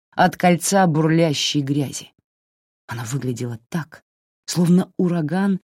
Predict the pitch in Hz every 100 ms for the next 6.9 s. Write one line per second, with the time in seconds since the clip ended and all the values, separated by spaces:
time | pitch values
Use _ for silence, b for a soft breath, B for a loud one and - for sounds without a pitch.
0 | _ 139 147 165 151 175 175 - 165 147
1 | 127 143 120 123 - _ _ _ _ _
2 | _ _ _ _ _ - 147 160 175 220
3 | - 202 202 196 - 165 170 - 196 -
4 | 156 185 151 151 135 151 156 190 160 151
5 | - 175 139 151 202 175 - 139 143 143
6 | 139 151 151 - 143 185 185 - 120